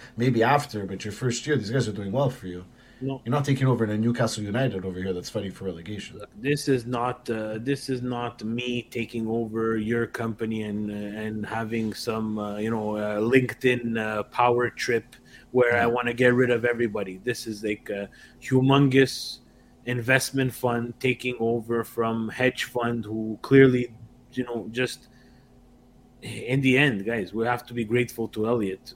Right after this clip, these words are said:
Speaker 2: You know, I see the comments, zero euros to play with, but their job was to make the team financially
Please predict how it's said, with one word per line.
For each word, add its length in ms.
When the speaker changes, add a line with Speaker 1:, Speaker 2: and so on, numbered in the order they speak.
Speaker 2:
You 760
know, 140
I 140
see 180
the 140
comments, 460
zero 460
euros 540
to 100
play 280
with, 280
but 220
their 220
job 360
was 180
to 120
make 280
the 80
team 300
financially 840